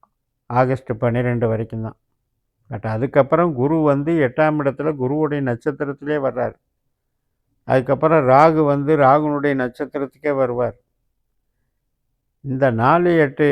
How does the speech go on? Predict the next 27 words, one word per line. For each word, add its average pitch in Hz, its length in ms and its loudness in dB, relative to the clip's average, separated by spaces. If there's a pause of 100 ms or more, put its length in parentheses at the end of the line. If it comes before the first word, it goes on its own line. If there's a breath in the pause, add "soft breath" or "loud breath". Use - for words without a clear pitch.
(120)
அப்படிங்கிறது 120 580 -4
வந்து 123 360 -6
கான்செப்ட் 135 600 -4
அந்த 131 580 -2
அடுத்த 135 320 -2
பெயர்ச்சி 135 480 -2
வரைக்கும் 127 340 -2
அதனுடைய 131 420 -4
தாக்கம் 143 460 -2
இருக்கும். 175 340 -8
But 175 180 -6
உங்களுக்கு 151 360 -4
திசாபுத்தி 160 680 -4
மாறும்போது 143 580 -2
மாறிக்கும். 113 400 -8 (1700)
பண 151 320 2
வரவு 156 420 4 (300)
சம்மந்தப்பட்டது, 135 720 0
சேமிப்பு 147 640 -2 (260)
அப்படிங்கிறதுல 127 720 -2 (1300)
தொழிலுக்கு 175 640 0
சார்ந்து 160 460 2
சம்பளம் 156 440 2
வாங்கிட்டு 147 340 -2
இருக்கீங்கன்னா 135 460 -2
ஒண்ணும் 139 300 -2
பண்ணாது. 110 300 -6